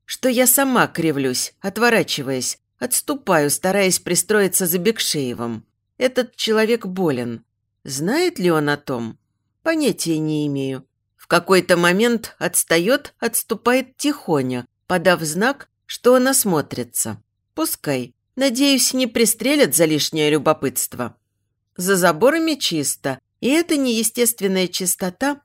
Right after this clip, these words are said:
с ровно выстриженной травкой, с идеальными дорожками, присыпанными жёлтым песочком, вновь же кажется мне опасной. Дома, низкие бараки. Один получше, каменный, с черепичатой крышей.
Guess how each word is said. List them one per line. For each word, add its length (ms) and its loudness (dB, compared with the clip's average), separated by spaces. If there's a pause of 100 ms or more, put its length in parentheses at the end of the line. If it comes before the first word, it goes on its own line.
(120)
с 140 -8
ровно 340 4
выстриженной 680 0
травкой, 560 -2 (140)
с 140 -6
идеальными 580 2
дорожками, 680 2
присыпанными 720 0
жёлтым 420 2
песочком, 760 -4 (260)
вновь 380 -2
же 200 0
кажется 560 -2
мне 260 0
опасной. 720 -4 (400)
Дома, 640 0 (260)
низкие 480 0
бараки. 720 -2 (240)
Один 380 0
получше, 760 0 (140)
каменный, 720 0
с 160 -6
черепичатой 840 0
крышей. 680 -6